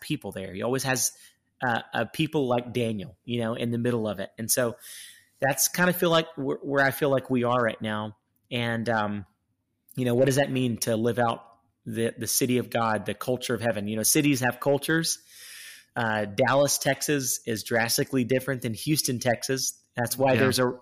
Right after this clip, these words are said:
Speaker 1: that's why there's a rivalry. It's
Speaker 2: And I
Speaker 1: real.
Speaker 2: used to, I used to live in San Antonio, so I,
Speaker 1: Yes,
Speaker 2: I,
Speaker 1: dude, you
Speaker 2: I
Speaker 1: get
Speaker 2: get
Speaker 1: it.
Speaker 2: it. <laughs>
Speaker 1: Isn't that amazing? You'll just drive three hours away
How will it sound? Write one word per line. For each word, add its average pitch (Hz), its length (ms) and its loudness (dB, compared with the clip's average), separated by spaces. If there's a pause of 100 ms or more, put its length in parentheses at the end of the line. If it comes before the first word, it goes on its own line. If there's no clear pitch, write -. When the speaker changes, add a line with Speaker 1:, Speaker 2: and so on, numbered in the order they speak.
Speaker 1:
that's - 140 -8
why 143 160 6
there's 147 180 4
a 147 80 6
rivalry. 131 640 2 (240)
It's 135 180 0
Speaker 2:
And 147 180 8
I 135 40 8
Speaker 1:
real. 143 80 6
Speaker 2:
used 151 140 0
to, 147 120 -6 (160)
I 143 40 0
used 147 160 0
to 143 60 -2
live 127 120 0
in 117 60 0
San 131 160 0
Antonio, 113 500 0
so 98 380 0 (220)
I, 147 60 4
Speaker 1:
Yes, 190 340 6
Speaker 2:
I, 185 40 -4
Speaker 1:
dude, 135 480 0
you 143 200 2
Speaker 2:
I - 40 2
Speaker 1:
get 185 140 8
Speaker 2:
get 147 140 6
Speaker 1:
it. - 0 -
Speaker 2:
it. 90 140 -4 (480)
<laughs> - 0 - (120)
Speaker 1:
Isn't 180 120 8
that 208 140 6
amazing? 180 440 4
You'll 160 160 4
just 143 200 -2
drive 151 240 6
three 170 340 4
hours 151 400 4
away 131 480 4